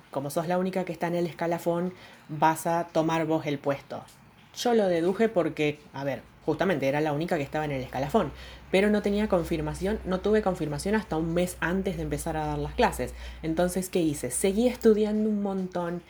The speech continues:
y armando apuntes para, mm, cuando me tocara dar clases, buscando libros en internet, buscando videos, canciones, música, etcétera, etcétera, etcétera. Por supuesto, con la duda de, "Bueno, yo nunca di clases, no sé si soy buena para esto".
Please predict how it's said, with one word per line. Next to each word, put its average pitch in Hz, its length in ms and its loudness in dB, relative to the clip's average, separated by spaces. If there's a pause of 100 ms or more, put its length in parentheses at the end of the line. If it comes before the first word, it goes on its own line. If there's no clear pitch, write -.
(200)
y 175 300 -2
armando 190 440 0
apuntes 202 760 0
para, 160 420 -2
mm, 147 380 -4 (160)
cuando 147 240 0
me 147 100 0
tocara 170 400 2
dar 180 160 2
clases, 175 640 0
buscando 185 440 -2
libros 190 360 2
en 180 140 0
internet, 175 360 0
buscando 180 380 0
videos, 170 460 2
canciones, 170 560 -2
música, 170 640 -4
etcétera, 165 400 -2
etcétera, 165 260 -6
etcétera. 226 400 0 (240)
Por 160 160 0
supuesto, 175 400 0
con 180 160 2
la 160 120 2
duda 170 340 2
de, 175 120 4
"Bueno, 156 220 0
yo 160 140 -4
nunca 160 260 -2
di 156 140 -2
clases, 180 420 0
no 151 80 -4
sé 151 140 -4
si 156 100 -6
soy 156 200 -2
buena 147 280 -2
para 156 280 -2
esto". 220 420 2